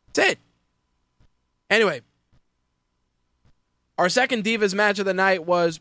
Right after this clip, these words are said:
Paige and Becky Lynch taking on Naomi and Sasha Banks. Uh, definitely a great match. And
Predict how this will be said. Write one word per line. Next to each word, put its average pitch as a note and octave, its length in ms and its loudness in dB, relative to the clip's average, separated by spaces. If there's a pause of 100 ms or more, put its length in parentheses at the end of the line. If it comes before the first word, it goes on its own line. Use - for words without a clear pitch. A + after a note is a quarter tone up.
(140)
Paige G3+ 460 0
and D3+ 180 -8
Becky G3 320 -2
Lynch F3 300 -4
taking F3 320 -4
on E3 200 -2
Naomi E3 540 0
and C#3 180 -10
Sasha D#3+ 360 0
Banks. D#3+ 480 -4 (380)
Uh, C#3 260 0
definitely F#3+ 500 0
a D#3 80 2
great E3 340 0
match. E3 540 -6 (400)
And D#3 520 -2